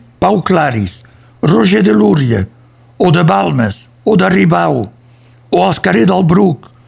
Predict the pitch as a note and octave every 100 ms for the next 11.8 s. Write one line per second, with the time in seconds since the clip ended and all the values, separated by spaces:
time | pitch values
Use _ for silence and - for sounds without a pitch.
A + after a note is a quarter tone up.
0 | - - - D#3 F3 G3 - G3 E3+ C#3+
1 | F#3+ E3 B2 G2 - - _ F#3 E3+ F#3
2 | F#3 G#3 F#3 F#3 E3 C3+ - _ - _
3 | _ - E3+ F3+ G3 F#3 F3+ D3+ E3 D#3
4 | D3 C3 G#2+ - _ _ _ _ - F3
5 | - - D#3+ - C3+ C#3+ D#3 C4+ A3+ B2
6 | A2 - - F2+ - - - G#3 D3+ D3+
7 | D#3+ B2 B2+ F#3 D4+ - - - - A#3+
8 | F#3+ E3 - B2 G#2 F#2+ - _ _ _
9 | _ - - _ _ - A#3+ - - -
10 | - - _ _ _ - - F3 E3+ E3
11 | E3 E3+ - D3+ B2 G2+ E2+